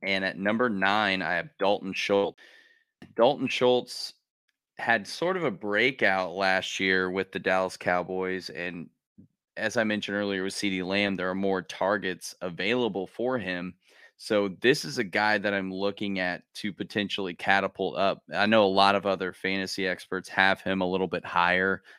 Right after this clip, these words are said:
maybe in the six to eight range. So just a couple spots up from where I have him. There's something about the Dallas Cowboys, aside from CeeDee Lamb, I guess,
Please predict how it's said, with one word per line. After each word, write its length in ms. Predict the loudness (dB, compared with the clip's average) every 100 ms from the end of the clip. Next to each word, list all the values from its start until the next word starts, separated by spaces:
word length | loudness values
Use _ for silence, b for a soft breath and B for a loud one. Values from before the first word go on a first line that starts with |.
| _
maybe 260 | -4 -2 -2
in 120 | -2
the 200 | -4 -4
six 560 | -6 -2 0 0 -4 -4
to 420 | 0 2 0 -2 2
eight 260 | 2 2 0
range. 640 | 0 0 0 -2 -4 -10 b b b
So 140 | 0 2
just 260 | 4 2
a 40 | 2
couple 300 | 2 2 -2
spots 400 | -2 -2 -2 -4
up 200 | -4 -6
from 160 | -6
where 180 | -2 0
I 120 | 0
have 320 | 2 2 2
him. 180 | -2 -6 -10 b b b 0
There's 180 | 2 4
something 280 | 4 6
about 240 | 6 6 6
the 80 | 2
Dallas 380 | 2 2 0
Cowboys, 640 | 2 4 4 2 0 0 -6 -6
aside 440 | -2 4 4 4
from 300 | 0 -4 -4
CeeDee 420 | -6 -2 0 0
Lamb, 360 | 0 0 0 -2
I 80 | 0
guess, 380 | 0 0 -2